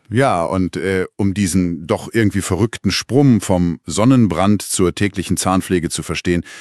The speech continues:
müssen wir uns vielleicht zuerst mal ansehen, warum diese Pflanze, also die echte Aloe oder eben Aloe Vera, überhaupt so extrem begehrt ist.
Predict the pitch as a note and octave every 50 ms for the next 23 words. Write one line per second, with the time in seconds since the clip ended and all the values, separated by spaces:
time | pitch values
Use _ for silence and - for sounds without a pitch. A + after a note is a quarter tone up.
0 | - - - G#2 - A2 G2+ G2 G2 F2+ - - F2 D#2+ E2+ F#2 F2+ - - -
1 | F#2+ E2+ F#2 F#2+ - - - D#2 D2 E2+ F2 D#2 E2+ F2+ F2 - - - - _
2 | - D2 D#2 D#2+ D2 E2 A2+ B2+ C#3 B2+ - G2+ F2+ E2 F2+ - - - F2 F#2
3 | G#2 A2 - - D#2+ - D#2+ D2+ D#2 D#2 C2 D#2 D2+ C#2+ C2 - _ _ - _
4 | - G2 G2 - - - - - C#2+ D2+ D2+ F2 F#2+ G#2 G2+ G2 F#2+ - - -
5 | - _ - - - D#2 C2+ - D2 - D#2 C#2 B1+ - - C#2 C#2+ D#2 F2 F#2
6 | E2+ C#2 E2+ E2+ F2 D2+ D#2+ E2 D#2+ - - - - _ - E2 D2+ D#2 - -
7 | E2+ - - - E2+ B1 D2 - - - - E2 E2 D#2 C2+ C#2+ C2 - A#1+ A#1+
8 | A1 - - - - - - -